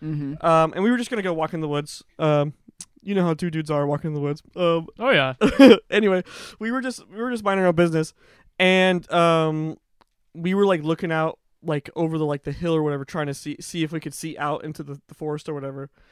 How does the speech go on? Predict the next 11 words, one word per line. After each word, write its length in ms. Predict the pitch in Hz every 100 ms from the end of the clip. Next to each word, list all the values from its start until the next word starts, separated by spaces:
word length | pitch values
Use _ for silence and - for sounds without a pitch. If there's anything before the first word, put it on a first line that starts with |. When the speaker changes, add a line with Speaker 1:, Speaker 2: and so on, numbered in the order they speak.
| _ _ -
Speaker 2:
Um, 440 | 165 160 156 151 151 _ _ _
and 140 | 165
in 100 | 180
the 80 | 185
distance, 540 | 156 190 - 208 165 -
I 140 | 165 165
heard 260 | 175 170
some, 160 | - 185
like, 180 | 143 135 _
weird 640 | 151 147 151 160 160 160
noises, 420 | 147 147 165 196